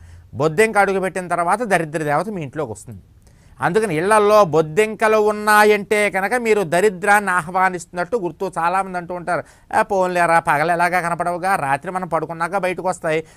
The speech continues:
మళ్ళీ తె-, మనం తెల్లారకుండా అవి లోపలికి వెళ్ళిపోతాయి మనం లేచే టైంకి. పోన్లే బతకని, మనం వదిలేసినవే కాదు తినేవే" అంటారు. కానీ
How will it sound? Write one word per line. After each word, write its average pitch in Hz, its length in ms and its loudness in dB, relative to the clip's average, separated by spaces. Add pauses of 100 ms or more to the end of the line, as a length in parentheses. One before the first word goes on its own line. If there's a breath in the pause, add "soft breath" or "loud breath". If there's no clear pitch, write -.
మళ్ళీ 196 240 4
తె-, 208 180 -2
మనం 190 260 0
తెల్లారకుండా 190 960 2 (200 soft breath)
అవి 220 160 2
లోపలికి 190 320 4
వెళ్ళిపోతాయి 170 380 -4
మనం 160 180 -6
లేచే 139 280 -6
టైంకి. 120 340 -8
పోన్లే 190 420 -4
బతకని, 160 480 -4 (640 soft breath)
మనం 170 320 -2
వదిలేసినవే 214 580 2
కాదు 220 220 6
తినేవే" 226 520 2 (600 soft breath)
అంటారు. 180 400 4
కానీ 165 680 -6